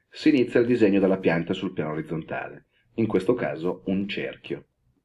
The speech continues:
Si tracciano le linee di proiezione che partono dagli spigoli della pianta, si riporta l'altezza del solido e si definisce il prospetto sul piano verticale.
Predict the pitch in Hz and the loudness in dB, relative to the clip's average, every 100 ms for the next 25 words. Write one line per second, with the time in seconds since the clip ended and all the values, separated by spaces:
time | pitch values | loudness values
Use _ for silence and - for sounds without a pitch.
0 | _ _ _ _ _ _ _ _ _ _ | _ _ _ _ _ _ _ _ _ _
1 | _ _ _ _ _ _ _ _ _ _ | _ _ _ _ _ _ _ _ _ _
2 | _ _ _ _ _ _ _ _ - 170 | _ _ _ _ _ _ _ _ 2 6
3 | - 98 - 107 113 120 123 160 135 107 | 6 4 2 2 4 4 6 6 6 4
4 | 101 98 101 - 92 85 87 98 - 123 | 4 2 2 0 0 2 0 -2 0 -2
5 | 107 85 80 - 101 101 104 104 107 - | 0 -2 -4 -2 0 2 2 2 -2 0
6 | 131 131 101 98 - - - - - - | 2 4 4 2 -2 -6 -8 -16 -20 -20
7 | _ _ _ - 156 180 117 98 - 92 | _ _ _ 0 2 6 6 4 2 0
8 | 92 135 131 101 87 85 - 76 82 101 | 2 0 2 2 0 -2 -6 -4 -2 0
9 | 113 117 117 120 127 139 120 - 151 - | 0 0 -2 -2 -2 0 -2 2 0 2
10 | 143 - 90 - 110 - 139 - 82 85 | 0 0 -2 0 -4 0 -2 0 0 0
11 | 87 - 95 - - - - | -4 -4 -8 -8 -8 -12 -20